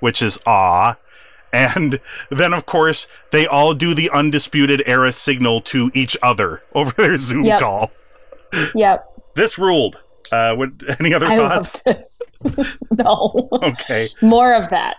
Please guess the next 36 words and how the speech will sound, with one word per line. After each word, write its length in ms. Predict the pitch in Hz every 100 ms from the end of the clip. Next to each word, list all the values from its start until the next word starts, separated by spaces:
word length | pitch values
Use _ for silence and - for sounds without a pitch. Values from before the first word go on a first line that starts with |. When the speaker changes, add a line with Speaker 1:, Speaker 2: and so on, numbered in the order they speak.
| -
Speaker 2:
More 280 | 226 254 233
of 140 | 175
this 240 | - - 190
is 160 | 180
my 140 | 185 180
only 200 | 131 -
thought. 300 | - - -
Speaker 1:
Mm-hmm. 440 | 113 113 220 - 240 _ _ _ - - - - -
Uh, 240 | 120 120 120
we 100 | 135
got 180 | 143 131
another 320 | 131 127 117
Karrion 540 | - 139 135 127 113
Kross 640 | - - 120 127 - - - -
hype 320 | - 127 120
video. 480 | 110 127 123 131 131 - -
I'm 140 | 147
never 180 | 147 127
gonna 180 | 113 107
get 140 | 101
over 180 | 101 92
this 220 | 90 85
name. 260 | 95 87 87
This 180 | 110 -
name 140 | 120
is 140 | 104 -
too 140 | 123
ridiculous 520 | 98 87 82 85 76
for 140 | - 90
me. 280 | 82 82 - - - - _ _ _ _ _ -
Speaker 2:
Karrion? 360 | 175 165 190 208 -
Speaker 1:
Yeah, 460 | 156 214 98 85 - -
it, 260 | 135 113 -
'cause, 300 | 151 113 - _ _ - _ _ - - 135
yes, 460 | 113 78 - - -
car-, 380 | - 160 170